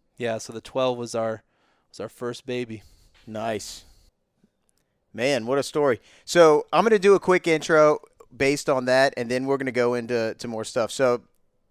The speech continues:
Speaker 2: guys, we are live at the Ironclad compound. We have Small H D in the house. Earlier today, we were shooting guns. We've got Mexican food. Uh, we got to play with some new toys. Uh, we have Dale and Dave in the house here.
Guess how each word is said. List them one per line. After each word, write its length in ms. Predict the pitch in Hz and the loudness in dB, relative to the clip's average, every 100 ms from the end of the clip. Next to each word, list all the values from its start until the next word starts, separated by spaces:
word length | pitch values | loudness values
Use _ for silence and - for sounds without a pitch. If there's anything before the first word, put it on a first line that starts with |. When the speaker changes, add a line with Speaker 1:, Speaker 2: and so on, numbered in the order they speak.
| _ | _
Speaker 2:
guys, 300 | 131 143 143 | 4 4 4
we 140 | 143 156 | 2 0
are 80 | 131 | 2
live 520 | 127 139 151 151 143 | 6 8 10 8 6
at 80 | 135 | 0
the 120 | 135 | 2
Ironclad 500 | 139 139 123 139 127 | 2 2 0 0 2
compound. 600 | 139 131 123 135 127 127 - _ _ - | 0 0 0 -2 -2 -6 -12 _ _ -8
We 100 | 123 | -6
have 140 | 117 | -6
Small 360 | - 135 139 139 | -6 -4 -2 -2
H 200 | 135 - | -4 -8
D 120 | 139 | -8
in 100 | 123 | -8
the 60 | |
house. 360 | 120 127 127 - | -4 -2 -2 -4
Earlier 320 | 131 131 131 | -6 -4 -6
today, 320 | 120 123 123 | -6 -6 -4
we 140 | 123 120 | -4 -8
were 220 | 107 101 _ _ _ _ | -10 -14 _ _ _ _
shooting 420 | - 151 123 101 | -8 -6 -8 -6
guns. 440 | 131 156 156 147 | -4 -2 -2 -4
We've 120 | 139 | -8
got 220 | 127 110 87 | -4 -4 -2
Mexican 520 | 135 160 - - 135 | -2 -2 -6 -12 -10
food. 500 | 151 151 147 143 131 _ _ _ _ | -6 -2 -2 -4 -8 _ _ _ _
Uh, 300 | 113 113 98 | -2 0 0
we 100 | 113 | -4
got 120 | 123 123 | -2 -2
to 80 | |
play 220 | 113 143 135 | -2 -2 -2
with 120 | 127 | -4
some 180 | 139 120 | -8 -10
new 140 | 120 | -12
toys. 840 | - - 156 165 151 151 - - - | -14 -10 -4 -2 -2 -4 -10 -14 -6
Uh, 420 | 117 101 101 101 | -4 -2 -4 -8
we 160 | 107 123 | -8 -6
have 480 | 135 127 120 107 101 | -2 0 0 -4 -8
Dale 460 | 131 143 147 147 - | -4 -2 -2 -2 -6
and 180 | 123 113 | -10 -4
Dave 380 | 127 135 135 | -2 0 -2
in 80 | 131 | -4
the 80 | 127 | -6
house 320 | 131 127 123 | -4 -4 -6
here. 340 | 139 123 123 | -6 -4 -4